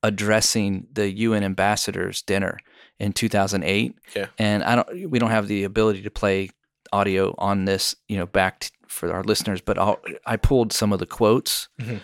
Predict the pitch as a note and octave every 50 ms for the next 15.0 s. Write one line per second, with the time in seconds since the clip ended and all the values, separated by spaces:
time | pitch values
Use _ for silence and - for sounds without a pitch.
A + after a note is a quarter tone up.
0 | - _ _ - A#2+ A#2 B2 B2 A#2 - - - A#2+ G#2+ G2+ F#2+ - - C3+ B2+
1 | - B2+ A2+ - - - - A#2+ B2 A#2 A2 G#2 G2+ - - G#2 G#2 F#2+ G2+ G#2
2 | F#2+ F#2+ F#2 - - F#2 F2+ F#2 - - - - - - - _ - G#2 G#2 -
3 | - _ - - _ - - C#3+ D#3 C#3+ - D3+ C3 - A2 G#2+ A2 A#2 B2+ B2+
4 | - - - B2 A#2 A2 A2 - - - C3 A#2+ A#2 A2+ A2 G2+ - - - -
5 | - - - A#2+ A2 - A#2 G#2+ G2 - - - _ A#2 - - - A#2 G#2+ -
6 | - G#2+ - - - - A2+ A#2 A2+ A2+ - - - A#2+ A2+ A2 A2 G#2 G2+ -
7 | - - A#2 - - G#2 G#2+ G#2 F#2 - - B2 G#2+ G#2 G2+ G#2 G#2 G#2+ A2 A2
8 | A2+ G#2 G2 G#2 F#2+ - - G#2+ G2+ - - - - - - - G#2+ G2+ G2+ G2+
9 | G2 G2 G#2+ A2 A2+ A2 A2 - - - - - - - A2+ A2+ G#2+ G2 G2 G2
10 | F#2+ F#2+ G2 - _ _ - - - - - - - - A#2 A2 A2 A#2+ A2+ A2
11 | C#3 D3 - - - - _ _ - C3 C3 - - C#3 A#2+ A#2 - - C3+ C#3
12 | C3+ A#2 G#2+ G#2 G2+ A2 G#2+ G2+ G#2+ G#2 - G#2 G2 G#2 G#2 G2 F#2+ G2+ G2 G2
13 | G2 G2 G2+ G2 G2 F#2 G2 G#2 G2 G2 G2 G2+ - - - A#2+ A2 F#2+ F#2+ -
14 | - - A2+ G#2+ G#2 G2 D#2+ G#2+ G2+ - A#2+ A2+ G#2+ - - - A#2 A2 A2+ A2+